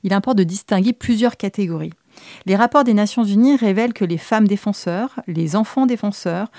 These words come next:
ou encore les défenseurs appartenant aux populations autochtones sont particulièrement ciblés par les États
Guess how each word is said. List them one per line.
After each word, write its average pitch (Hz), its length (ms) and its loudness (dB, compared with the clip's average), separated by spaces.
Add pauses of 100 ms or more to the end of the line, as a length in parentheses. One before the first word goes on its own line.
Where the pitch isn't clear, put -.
(300)
ou 202 80 2
encore 220 240 0
les 190 100 2
défenseurs 220 560 -2
appartenant 208 640 -2
aux 170 120 -2
populations 233 520 -2
autochtones 208 640 -2
sont 202 200 -4
particulièrement 226 540 0
ciblés 247 400 -2
par 208 160 -4
les 170 180 -2
États 196 240 -6